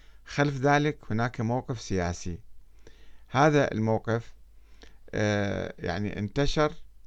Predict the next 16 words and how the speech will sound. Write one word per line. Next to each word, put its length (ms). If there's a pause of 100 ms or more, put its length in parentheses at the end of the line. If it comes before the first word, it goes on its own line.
(280)
وتكرس 840 (520)
بعد 320
بروز 580
نظرية 640 (460)
الإمامة 580
الإلهية 880
في 200
عهد 320
الإمام 380
الباقر، 480 (720)
وكل 340
الأحاديث 600
التي 600
تحث 500
على 460
المتعة 960